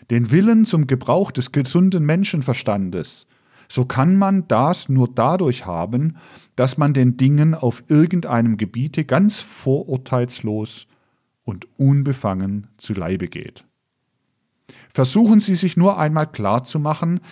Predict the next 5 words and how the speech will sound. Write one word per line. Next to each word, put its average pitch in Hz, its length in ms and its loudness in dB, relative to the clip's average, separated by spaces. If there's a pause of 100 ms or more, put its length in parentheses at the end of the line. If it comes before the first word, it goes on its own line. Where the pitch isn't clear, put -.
(200)
dass 127 180 -2
das 131 200 -4
eine 143 400 -2
Schwierigkeit 143 960 -2
ist, - 420 -14